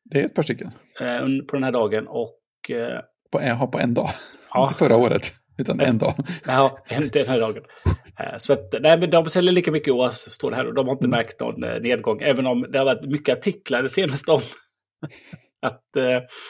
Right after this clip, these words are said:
Speaker 2: att vad kostar semlan. Så det gjordes en,
Speaker 1: Ja.
Speaker 2: eh, det gjordes en sån, eh, en artikel att, eh, semlan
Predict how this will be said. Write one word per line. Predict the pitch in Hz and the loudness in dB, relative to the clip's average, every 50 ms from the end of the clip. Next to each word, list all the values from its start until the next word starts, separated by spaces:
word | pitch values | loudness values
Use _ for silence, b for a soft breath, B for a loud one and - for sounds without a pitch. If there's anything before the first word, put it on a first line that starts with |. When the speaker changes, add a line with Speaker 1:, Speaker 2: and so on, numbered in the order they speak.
| B B B B B B B B B B B B B - - - - _ - | B B B B B B B B B B B B B -18 -18 -20 -20 _ -10
Speaker 2:
att | 139 127 123 - - 135 | -8 -8 -8 -8 -8 -2
vad | 123 135 127 - | 0 0 0 2
kostar | - 170 - - - 131 | 0 -2 0 -2 -2 0
semlan. | - 160 156 156 135 135 156 160 139 - | 4 4 4 6 6 6 4 4 2 -6
Så | - - - | -6 -2 0
det | 135 135 | 2 4
gjordes | 135 143 131 135 127 - | 4 4 4 2 0 2
en, | 143 131 | 4 6
Speaker 1:
Ja. | 127 135 156 127 127 127 | 6 6 6 4 2 0
Speaker 2:
eh, | 123 b b b b b b b b b _ _ _ | -4 b b b b b b b b b _ _ _
det | - 131 | 0 2
gjordes | 135 139 135 - | 4 2 2 0
en | 143 135 | -2 -8
sån, | 127 - 147 139 127 127 120 120 | -4 -2 -2 -2 0 -2 -2 -2
eh, | 117 117 113 113 110 107 - _ _ _ _ _ | -2 -2 -2 -4 -4 -6 -10 _ _ _ _ _
en | 156 131 127 | -10 -6 -6
artikel | 127 123 143 - - - - - 113 110 - | -4 -4 -4 -6 -6 -8 -8 -6 -6 -6 -6
att, | - - 113 110 - _ _ _ _ _ - - | -8 -12 -12 -12 -14 _ _ _ _ _ -10 -8
eh, | - - - - - _ _ _ _ _ _ _ _ _ _ _ - - - - - - | -8 -8 -8 -10 -12 _ _ _ _ _ _ _ _ _ _ _ -14 -12 -12 -10 -4 0
semlan | - 143 143 147 147 135 131 131 123 117 113 113 113 117 | 2 2 2 2 0 -2 -2 -2 -2 -4 -4 -4 -6 -8